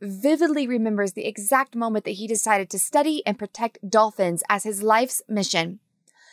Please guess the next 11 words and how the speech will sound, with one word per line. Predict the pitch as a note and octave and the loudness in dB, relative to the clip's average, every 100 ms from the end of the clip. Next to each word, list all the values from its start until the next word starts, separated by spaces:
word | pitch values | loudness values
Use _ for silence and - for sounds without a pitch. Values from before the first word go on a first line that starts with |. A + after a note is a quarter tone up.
| - _ | -20 _
Surfing | - F4+ F4+ G4 F#4 - | 0 2 4 2 0 0
off | A#3 | 0
of | A#3+ A3 | -2 -6
the | A3+ | -8
coast | A3+ A3+ - | -6 -4 -4
of | - | -4
Cassino | A3+ G3+ D4 D4+ D4+ | -4 -2 0 0 0
Beach | B3 G#3 - | 0 -2 0
in | G3+ F#3+ | -2 0
southern | A#3+ A#3+ | 0 2
Brazil, | A#3 G#3 F#3 E3+ | 2 2 4 2